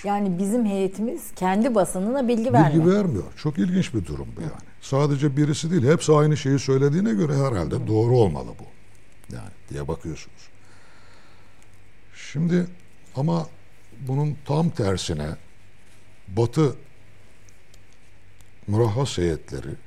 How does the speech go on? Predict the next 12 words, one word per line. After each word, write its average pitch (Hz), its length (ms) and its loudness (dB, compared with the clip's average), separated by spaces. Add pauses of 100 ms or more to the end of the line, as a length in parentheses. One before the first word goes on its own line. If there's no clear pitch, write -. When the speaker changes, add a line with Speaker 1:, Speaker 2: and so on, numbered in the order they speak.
(140)
Speaker 2:
hepsi 127 380 0
müzakereler 101 880 2
devam 107 280 4
ederken 101 500 0 (1040)
devam 101 260 2
etme 131 420 -2 (160)
anında 113 580 0
bile 78 280 0 (540)
dışarıya 110 440 2
çıkıp - 360 -6 (420)
Speaker 1:
Hı 151 60 -10
hı. - 20 -10